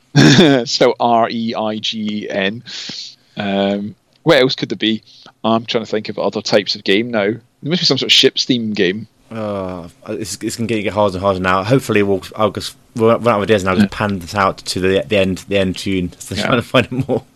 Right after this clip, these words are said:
Speaker 2: ideas.
Speaker 1: What about a sh-, you could have a Cher themed battleships game, can you? What's the one where she sits on the destroyer and is singing as she's sitting on the big cannon?
Speaker 2: What?
Speaker 1: It's a famous Cher video where she, like, is on a destroyer.
Speaker 2: I'm not familiar.
Speaker 1: Hang on.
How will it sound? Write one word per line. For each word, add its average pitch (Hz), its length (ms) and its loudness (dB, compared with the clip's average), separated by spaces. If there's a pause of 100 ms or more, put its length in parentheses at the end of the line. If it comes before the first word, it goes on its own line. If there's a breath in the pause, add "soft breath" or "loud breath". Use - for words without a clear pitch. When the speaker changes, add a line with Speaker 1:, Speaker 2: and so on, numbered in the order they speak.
(120)
Speaker 2:
ideas. 95 180 -16
Speaker 1:
What 226 180 8
about 208 120 6
a 147 40 2
sh-, - 240 4
you 180 140 -2
could 226 140 2
have - 80 2
a - 20 0
Cher 160 420 4
themed 120 600 -6
battleships 123 560 0
game, 104 200 -2
can 123 100 -10
you? 120 80 -8
What's 135 160 0
the 151 80 0
one 135 100 4
where 127 100 0
she 127 180 0
sits - 400 2
on 113 180 2
the 107 80 0
destroyer 107 680 4
and 92 120 -4
is 98 100 -2
singing 104 360 0
as 95 80 -6
she's - 160 -2
sitting 98 260 0
on 98 80 -2
the 92 60 -6
big 98 200 2
cannon? 107 380 0 (220 loud breath)
Speaker 2:
What? - 180 -16
Speaker 1:
It's - 120 -4
a 127 40 -2
famous 156 400 2
Cher 127 320 4
video 98 520 2 (160)
where 120 120 4
she, 120 140 2
like, 110 340 4
is 113 140 4
on 107 180 4
a 101 40 0
destroyer. 101 720 2 (280)
Speaker 2:
I'm 110 120 -12
not 107 120 -8
familiar. 117 260 -6
Speaker 1:
Hang 135 280 4
on. 107 180 -4